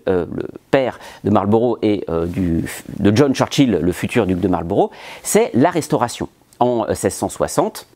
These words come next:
euh, Charles deux, euh, qui avait été chassé, donc le fils de Charles premier,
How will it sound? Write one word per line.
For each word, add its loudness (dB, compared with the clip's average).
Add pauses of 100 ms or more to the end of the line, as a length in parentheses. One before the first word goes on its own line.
(1000)
euh, 4
Charles 2
deux, 2 (120)
euh, 2 (180)
qui 0
avait 4
été 0
chassé, 0
donc -6
le -4
fils 2
de 2
Charles -2
premier, 2